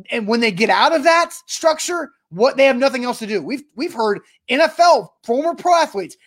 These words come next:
have no idea what to do once they retire 'cause everything's been structured for them by other people. Now they're actually have the ability to learn some of these things while they're in college at an age where it, look, if there is some missed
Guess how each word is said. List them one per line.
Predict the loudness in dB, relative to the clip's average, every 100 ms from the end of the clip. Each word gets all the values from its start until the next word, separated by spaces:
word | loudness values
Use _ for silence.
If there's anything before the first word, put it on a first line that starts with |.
| -4
have | -2
no | 2 4
idea | 4 2 -2
what | -4
to | -6
do | -6 -6
once | -4 -4 -6
they | -6 -6
retire | -6 -8 -4 -2 -2 -6 -10 _
'cause | -4
everything's | -2 -2 -4 -4
been | -4 -8
structured | -2 -2 -2 -6 -6
for | 0 0
them | 2 -2 -6 -10 _
by | 0 2
other | 2 2 2
people. | 2 0 -4 -18 _ -8
Now | -2 2 2 0 _ -4
they're | 2
actually | 2 2 -4
have | -2 -2
the | -2
ability | 0 0 0 -2
to | -6
learn | -4 -2 -4 -4
some | -4 -4
of |
these | -6 -10 -10
things | -12 -10 -14 -16 _ _
while | 0 2 2
they're | 2
in | 2 0
college | 0 4 4 4 0 -6 _ -4
at | -2
an | 0
age | 0 0 0
where | 0 0 0 -4 _ _ -4
it, | -4
look, | -4 -8
if | -10 0
there | 4
is | 4 2
some | 0 0 0 -6 _
missed | -4 0 0 -2